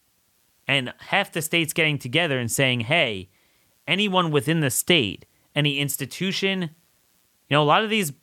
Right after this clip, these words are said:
you know, big red states have big research institutions that are caught engaging in gain of function research. Um, we can bring criminal and civil, civil causes of action against them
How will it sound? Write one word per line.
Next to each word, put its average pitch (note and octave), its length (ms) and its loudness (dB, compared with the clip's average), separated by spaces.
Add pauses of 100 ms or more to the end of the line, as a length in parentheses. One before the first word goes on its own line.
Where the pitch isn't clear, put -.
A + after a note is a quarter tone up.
(300)
you D#3 100 -4
know, D3+ 100 -2
big D3+ 320 -2
red D#3+ 240 2
states F3+ 300 0
have B2 320 0
big D3 200 4
research E3 380 2
institutions C3 680 -6 (340)
that C#3+ 120 2
are B2 100 2
caught E3 540 0
engaging C3+ 640 2
in A#2 140 0
gain D#3+ 240 0
of D#3 80 -2
function D#3 400 -2
research. C3+ 640 -6 (1400)
Um, B2 420 0
we D3 120 -2
can D3 140 -2
bring C#3+ 220 0
criminal D#3 580 2
and B2+ 140 0
civil, C#3+ 380 2
civil C#3 480 2 (180)
causes C#3+ 320 0
of B2 100 -4
action C#3 360 0
against D3 340 -2
them G#2+ 240 -4